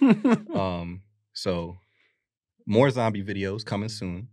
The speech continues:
Speaker 2: Reaction videos. We gotta bring those back. Collabs before the year is out. Gonna keep putting out clips on TikTok and Shorts 'cause that's what's gotten us to where we're at right now. We're at fifteen hundred subs. Two K is the goal.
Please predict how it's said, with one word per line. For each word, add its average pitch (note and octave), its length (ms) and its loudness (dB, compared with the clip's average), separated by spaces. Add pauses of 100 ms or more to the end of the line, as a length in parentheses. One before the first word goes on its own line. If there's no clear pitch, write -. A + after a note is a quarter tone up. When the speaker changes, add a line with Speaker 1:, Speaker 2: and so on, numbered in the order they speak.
(960)
Speaker 2:
Reaction A2 420 2
videos. F2 440 -6
We F#2+ 100 -10
gotta G2+ 160 -2
bring G2+ 200 -4
those G2 180 -4
back. F2+ 380 -6 (960)
Collabs G#2 500 0
before F#2+ 280 -6
the F#2+ 100 -4
year F#2 160 -4
is F2 140 -8
out. - 200 -10 (580)
Gonna F2+ 140 -4
keep A2 240 -4
putting A#2 160 -4
out G#2+ 180 2
clips A2 300 0
on G2 100 -4
TikTok G#2+ 420 -4
and G2+ 100 -8
Shorts A2 340 -4
'cause - 120 -10
that's F#2 200 -8
what's F#2 80 -14
gotten F#2+ 200 -2
us F#2+ 100 -8
to - 100 -12
where G2 120 -2
we're F#2 120 -4
at G2+ 160 -2
right G#2 120 -6
now. G#2 140 -6
We're F#2+ 120 -6
at F#2 100 -10
fifteen A2 300 -8
hundred G#2+ 180 -6
subs. G#2+ 280 -6
Two - 200 -8
K A#2+ 200 -2
is G#2+ 260 -4
the G#2 120 -6
goal. F#2 420 -4